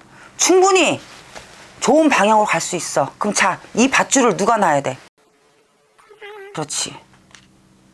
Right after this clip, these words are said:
이게 아니다 싶은 길은 가지는 말자고. 애초부터. 거기를 가는 순간 당신은 지옥의 길이야. 빠져나올 수 있어요, 없어요?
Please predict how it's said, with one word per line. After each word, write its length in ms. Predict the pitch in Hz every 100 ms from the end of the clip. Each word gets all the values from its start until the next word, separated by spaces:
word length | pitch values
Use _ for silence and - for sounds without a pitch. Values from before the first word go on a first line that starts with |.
| _ _ _ _ _ _ - - -
이게 260 | 240 240
아니다 520 | 339 226 262 285 277 262
싶은 300 | - - 247
길은 380 | - 220 175
가지는 360 | - 175 214 214
말자고. 480 | 143 135 151 139 139 - - _ _ _ _ _ _ _ _ _ _ _ _ _ _ _ -
애초부터. 640 | - 220 262 175 - 143 - _ _ _ _ _ _ _ _ _ _ _ - - -
거기를 340 | 247 302 339
가는 220 | - 226
순간 260 | 254 262 233
당신은 340 | 175 165 196
지옥의 400 | - 202 233 185
길이야. 440 | - 160 143 127 - _ _ -
빠져나올 340 | 254 269 202
수 120 | 196 180
있어요, 240 | - 175
없어요? 300 | 139 - 73